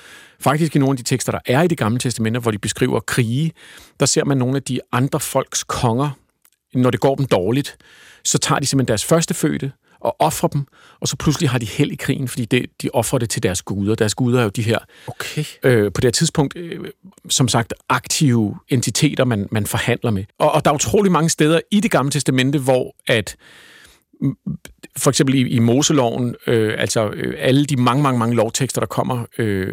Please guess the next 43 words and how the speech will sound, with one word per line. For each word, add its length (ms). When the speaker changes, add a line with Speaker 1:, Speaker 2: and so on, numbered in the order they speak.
Speaker 1:
øh, 180
s-, 220
i 60
forbindelse 400
med 80
de 60
ti 140
bud, 260
der 60
bliver 200
det 80
sagt 280
mange 240
gange, 220
det 80
der 80
med, 200
"Vi 340
ofrer 380
ikke 320
vores 200
førstefødte." 600
Hør 100
lige, 100
hvad 80
jeg 80
siger. 240
"Hvis 180
I 40
gør 320
det," 120
og 60
der 40
er 40
sådan 120
nogle 160
udførlige 540
ting, 200
Speaker 2:
Mm. 60
Speaker 1:
"hvis 220
vi 60
gør 280
det, 220